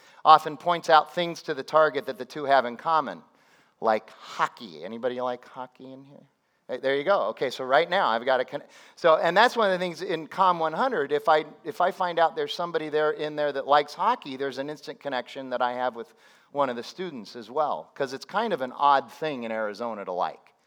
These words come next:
so especially with the, that we really don't even have a team. So anyway, um, that was a shot, in case you were wondering.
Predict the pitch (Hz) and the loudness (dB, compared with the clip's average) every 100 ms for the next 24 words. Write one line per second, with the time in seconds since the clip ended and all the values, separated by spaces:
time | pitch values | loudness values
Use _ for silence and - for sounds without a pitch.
0 | _ _ _ - 120 - 147 - 120 92 | _ _ _ -12 -12 -2 -2 -2 -10 -12
1 | _ _ 107 - _ - _ _ _ 117 | _ _ -14 -14 _ -20 _ _ _ -14
2 | 123 127 135 127 117 107 104 92 95 107 | -12 -10 -8 -4 -4 -4 -6 -12 -8 -6
3 | 95 - 123 - 180 185 143 117 - - | -8 -12 -16 -8 -4 0 0 -2 -12 -20
4 | - - 143 139 127 117 _ _ _ _ | -12 2 4 4 -2 -14 _ _ _ _
5 | _ _ 120 131 113 - - 143 110 104 | _ _ -8 -6 -6 -8 4 8 8 6
6 | - 110 - 123 - 117 110 117 104 | -4 -12 -8 -8 -6 -8 -6 -6 -6